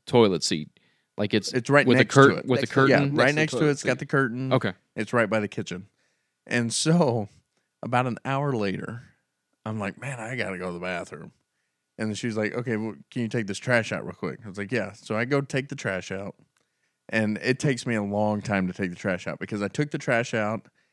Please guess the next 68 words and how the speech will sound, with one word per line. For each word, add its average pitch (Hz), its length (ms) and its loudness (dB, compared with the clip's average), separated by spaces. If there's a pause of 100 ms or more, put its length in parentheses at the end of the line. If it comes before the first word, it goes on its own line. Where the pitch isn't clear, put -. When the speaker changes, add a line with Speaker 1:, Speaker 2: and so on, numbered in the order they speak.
(240)
Speaker 2:
and 113 240 0
then 127 440 0
I 117 100 -6
thought, 117 260 -2
"Well, 175 320 0 (280)
we 131 160 0
had 131 120 4
an 110 100 0
ice 127 180 0
chest 98 240 -2
full 107 220 0
of 98 80 -6
drinks. 131 500 -4 (240)
I'm 120 80 -4
gonna 127 140 -2
empty 104 240 -4
the 98 80 -4
water 104 260 -2
out 92 60 -2
of 95 80 -4
this 92 140 -8
ice 113 200 -6
chest." - 320 -10 (460)
Well, 110 180 2
then 117 180 0
I 113 100 0
dump 113 520 -2
all 117 220 2
the 107 80 -2
cans 107 460 -2
that 101 100 -4
are 101 120 -2
in 117 220 -4
there 92 360 -4 (260)
out. 90 400 -6
So 113 80 -6
they 107 120 -2
roll 107 200 -2
down 104 180 0
the 104 60 -4
driveway 95 400 -4
and 95 100 -4
I'm 95 80 -4
picking 104 240 -4
'em 98 160 -6
up. 95 260 -6
Took 117 200 -6
my 104 80 -8
sweet 113 260 -6
time 104 240 -6
doing 104 220 -4
that. 92 240 -6 (420)
And 135 100 -2
then 123 100 2
I 117 40 4
remember 107 320 0
I 98 40 -2
was 95 80 -6
like, 87 140 -8
"Oh, 98 260 -2
okay, 95 200 -4
now 104 280 0
I 92 100 -2
gotta 92 180 -2
go 92 60 -4
to 90 80 -4
the 90 60 -6
bathroom." 87 440 -6